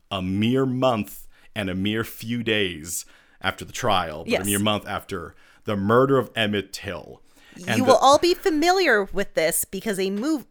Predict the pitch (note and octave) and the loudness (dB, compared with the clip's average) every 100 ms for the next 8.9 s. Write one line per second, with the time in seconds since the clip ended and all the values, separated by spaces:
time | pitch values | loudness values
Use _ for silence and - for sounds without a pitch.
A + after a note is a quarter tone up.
0 | - - C3 C3+ D4 C4+ C4 C#4 G#3 G#3 | -12 0 2 8 8 8 6 4 4 -2
1 | - - G#3+ - - - C#3 C#3 F3 C#3+ | -8 -4 2 2 4 4 6 8 10 10
2 | A#2 A#2 G#2+ G2+ F2+ F#2+ F2+ - F2+ D#2+ | 8 6 6 4 0 -8 -8 -6 -4 -6
3 | F2 - F3+ G3+ - G#3 G3+ G#3+ C#4+ F4 | -8 -2 4 4 4 0 0 0 4 4
4 | C4 F3 C#3+ D3+ - _ - F#3+ F3+ D#3+ | 4 -2 -8 -10 -14 _ -2 0 2 6
5 | B3 A#3 - F3 - - - - _ _ | 6 6 2 0 2 4 2 0 _ _
6 | - - B2 A2 G#2 G#2+ - _ - A2 | -4 2 4 6 4 2 -2 _ -14 0
7 | A#2+ B2 B2+ A#2 B2+ A2+ G#2 G#2 - G#2+ | 4 4 2 -4 0 2 2 0 0 0
8 | G2 F#2+ G2+ F2+ F2+ - E2+ D#2 E2+ | 0 0 -2 -4 -6 -12 -14 -14 -18